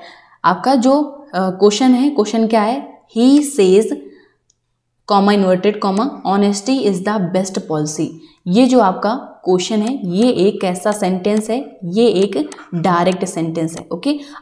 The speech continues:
अब आपको ये जो चार ऑप्शन दिए गए हैं, ये सभी कन्वर्ट हो,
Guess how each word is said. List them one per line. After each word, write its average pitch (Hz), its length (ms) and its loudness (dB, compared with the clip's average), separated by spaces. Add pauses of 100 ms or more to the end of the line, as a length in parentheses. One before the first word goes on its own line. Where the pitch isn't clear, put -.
अब 240 120 2
आपको 214 320 2
ये 220 160 4
जो 220 160 2
चार 220 400 -4
ऑप्शन 190 460 -2
दिए 190 240 4
गए 180 100 -2
हैं, 190 300 -4
ये 196 300 2
सभी 202 340 -2
कन्वर्ट 185 420 2
हो, 175 400 -2